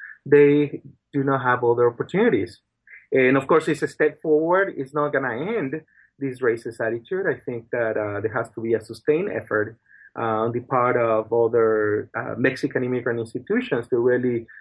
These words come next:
develop cultural sensitivity campaigns to realize that Mexico and Mexican immigrants, you know, come from, uh, different cultures and speak different languages.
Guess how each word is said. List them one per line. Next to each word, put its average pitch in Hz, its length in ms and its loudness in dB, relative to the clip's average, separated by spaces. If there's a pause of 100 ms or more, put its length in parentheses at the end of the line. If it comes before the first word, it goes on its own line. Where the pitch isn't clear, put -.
(200)
develop 117 520 2 (180)
cultural 170 380 2
sensitivity 117 600 -8
campaigns 185 600 -4 (360)
to 151 120 4
realize 127 340 4
that 117 140 -2
Mexico 117 720 -4
and 113 160 -4
Mexican 135 600 -4
immigrants, 107 520 -6 (400)
you 156 80 0
know, 107 100 -2
come 107 400 -6
from, 104 300 -6
uh, 104 320 -6
different 135 360 0
cultures 143 540 0
and 113 160 -6
speak 110 240 -10
different 110 360 -6
languages. 104 540 -6